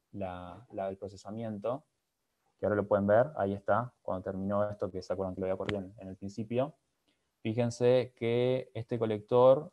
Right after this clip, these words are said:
que es uno, uno pequeño, eh, ejecutó ocho millones de, de entradas que tenía B G P en su tabla.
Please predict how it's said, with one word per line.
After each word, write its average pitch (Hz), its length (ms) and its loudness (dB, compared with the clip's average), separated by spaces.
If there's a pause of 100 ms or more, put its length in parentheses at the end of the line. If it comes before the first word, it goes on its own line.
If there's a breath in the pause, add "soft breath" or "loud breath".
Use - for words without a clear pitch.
(140)
que 104 100 -2
es 104 60 -2
uno, 104 260 -2
uno 104 300 -4
pequeño, 127 800 0 (1160)
eh, 113 160 4
ejecutó 113 720 4
ocho 123 300 0
millones 110 480 -6
de, 95 420 -8 (720)
de 107 140 -6
entradas 107 680 0
que 104 80 -12
tenía 101 400 -6
B 98 140 -6
G 98 160 -8
P - 60 -8
en 101 60 -4
su 98 120 -8
tabla. 92 340 -4